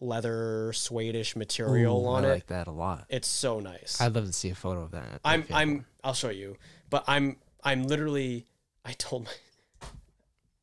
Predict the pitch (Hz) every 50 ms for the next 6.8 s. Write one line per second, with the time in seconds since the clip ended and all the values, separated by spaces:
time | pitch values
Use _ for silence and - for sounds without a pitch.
0 | _ _ _ _ _ _ _ _ _ 139 123 127 - - - 117 117 113 117 107
1 | 107 - 120 110 120 123 117 - - - 107 98 98 107 110 110 104 104 107 -
2 | - - - _ 117 113 107 110 113 113 104 101 107 - _ _ _ _ _ _
3 | _ _ _ _ _ _ _ _ _ _ _ _ - - _ - 113 113 110 107
4 | 107 117 113 104 101 104 - 127 120 117 - - - - 101 - - 110 110 110
5 | - - 104 101 98 - 95 92 95 98 101 98 95 92 - - - _ _ _
6 | _ _ _ _ _ - _ _ _ - 117 117 113 110 123